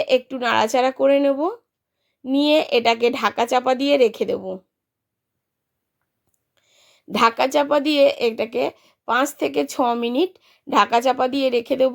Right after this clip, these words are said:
এতে কিন্তু ঝোলটা বেশ সুন্দরভাবে ফুটেও যাবে আর আলু আর ঝিঙেটাও সেদ্ধ হয়ে যাবে। এবার দেখুন, প্রায় ছ থেকে সাত মিনিট পর ফিরে এসছি।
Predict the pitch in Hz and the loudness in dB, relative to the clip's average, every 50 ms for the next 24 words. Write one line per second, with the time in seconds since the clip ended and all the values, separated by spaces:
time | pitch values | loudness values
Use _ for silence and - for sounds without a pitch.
0 | 285 294 - - 233 226 233 233 - 254 240 240 226 247 240 226 - 240 220 226 | 0 0 0 -2 -2 -4 -4 -6 -6 -8 -10 -8 -6 -8 -8 -6 -2 -2 -2 0
1 | 226 247 247 240 226 220 220 - - 240 226 226 233 240 240 240 254 240 247 247 | 0 -2 -2 2 2 0 0 0 -6 -8 -8 -6 -4 -4 -2 0 0 0 0 -2
2 | 240 _ - 254 240 285 285 294 302 302 277 302 294 277 277 311 415 - _ _ | -4 _ -14 -10 -2 0 2 2 2 2 2 0 0 2 2 0 -2 -2 _ _
3 | - - - - - - - - 214 214 208 202 - - 214 220 214 220 240 269 | -20 -20 -20 -20 -20 -12 -2 2 2 2 2 2 -2 -2 0 0 0 0 0 -2
4 | 349 440 - _ _ _ _ - 214 226 214 - _ _ _ _ _ - 196 208 | -4 -4 -6 _ _ _ _ -4 -2 -2 -2 -4 _ _ _ _ _ -18 -10 -8
5 | 240 226 220 226 226 226 233 233 247 330 330 - - 233 220 220 - 214 214 214 | -6 -4 -2 -2 0 2 4 4 4 2 0 0 -2 -2 -2 -2 -4 -4 -4 -2
6 | 214 185 180 175 185 175 185 190 180 190 - _ _ _ _ _ _ _ _ _ | -2 -4 -2 -2 -4 -6 -6 -8 -10 -14 -14 _ _ _ _ _ _ _ _ _
7 | _ - 254 262 285 302 269 247 294 294 277 294 330 427 466 _ _ _ _ _ | _ -2 2 4 4 4 2 0 -4 -4 -2 -2 -4 -4 -4 _ _ _ _ _
8 | _ - 254 262 269 262 - - 320 277 277 277 269 277 277 285 277 - 262 - | _ 2 4 4 4 2 0 0 0 0 0 0 -4 -4 -4 -6 -4 -2 -2 -2
9 | 226 226 247 247 254 226 - - 254 247 254 - - 247 233 262 277 277 285 285 | -2 -4 -8 -10 -10 -10 -8 -6 -6 -6 -6 -6 -8 -4 0 2 2 2 2 0
10 | - _ - 311 | -8 _ -6 -6